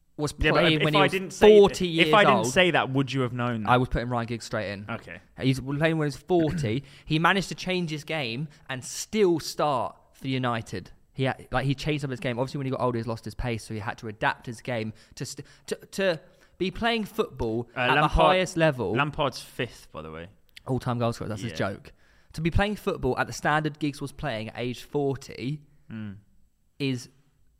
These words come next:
Speaker 1: berserk. Bear in mind, we're looking at Ronaldo. Look how much we're saying, "Oh, Ronaldo, top of his game for United at age thirty-six or th-,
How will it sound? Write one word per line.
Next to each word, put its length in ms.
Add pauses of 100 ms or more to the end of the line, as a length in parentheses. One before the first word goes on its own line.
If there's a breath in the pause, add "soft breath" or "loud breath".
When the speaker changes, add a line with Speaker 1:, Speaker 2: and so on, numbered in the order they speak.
(600)
Speaker 1:
berserk. 580 (240)
Bear 120
in 60
mind, 220
we're 60
looking 220
at 100
Ronaldo. 580 (180)
Look 220
how 100
much 220
we're 80
saying, 260
"Oh, 140
Ronaldo, 560 (480 soft breath)
top 160
of 40
his 100
game 220
for 120
United 400
at 40
age 200
thirty-six 560
or 60
th-, 200